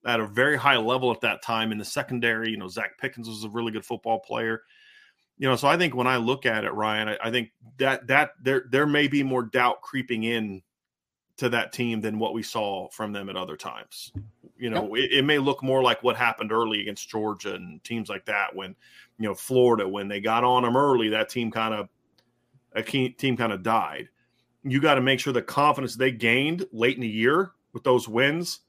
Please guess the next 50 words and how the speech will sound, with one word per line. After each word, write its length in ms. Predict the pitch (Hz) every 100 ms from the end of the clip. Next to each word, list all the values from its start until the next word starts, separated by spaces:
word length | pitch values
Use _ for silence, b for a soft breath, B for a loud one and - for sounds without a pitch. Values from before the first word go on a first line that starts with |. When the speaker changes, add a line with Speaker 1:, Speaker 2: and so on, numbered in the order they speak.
| _
Speaker 1:
gets 220 | 117 113
erased 540 | 117 104 107 101 - _ _ -
quickly. 480 | 107 - - - _ _ _ _ b b
And 120 | 120 -
so 80 |
I 40 | 117
Speaker 2:
Well 60 | 110
Speaker 1:
think 100 | 98
that's 100 | 117
why 120 | 101
a 40 |
fast 300 | - 101 92
start 240 | - 98 98
is 100 | 98
really 280 | 95 92
important. 380 | 90 - - - _ _ _ _
Speaker 2:
Yeah, 200 | 160 180
and 140 | 180 190
I 160 | 170
think 180 | 175 226
that 60 | 214
you're 120 | 170
talking 220 | 185 185
about 140 | 180 139
a 40 |
South 280 | - 156 -
Ca-, 80 | -
so 280 | - 170 156
the 140 | - 135
South 240 | 196 190
Carolina 320 | 180 160 127
defense 400 | 156 202 147 -
just 140 | 120 -
hasn't 280 | 147 135
been 140 | 135 120
very 240 | 127 117
good 240 | 101 156 131
this 240 | 101 -
year, 180 | - -
you 120 | 117
know, 140 | 113
like 180 | 117 120
I 60 | 117
kinda 260 | 139 120
said 180 | - 156
already, 360 | 123 104 104 101
Brian. 300 | 110 107 113
It's 140 | 113
not 160 | 170 147
like, 220 | 143